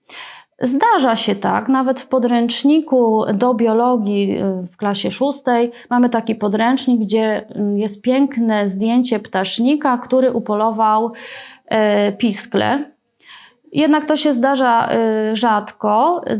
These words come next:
W warunkach takiej hodowli domowej, no to karmimy, mm, bezkręgowcami. Zazwyczaj są to owady, na przykład karaczany, świerszcze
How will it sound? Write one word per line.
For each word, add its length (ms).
W 460
warunkach 540
takiej 260
hodowli 540
domowej, 880
no 220
to 400
karmimy, 520
mm, 600
bezkręgowcami. 1080
Zazwyczaj 680
są 240
to 120
owady, 480
na 100
przykład 460
karaczany, 1040
świerszcze 1160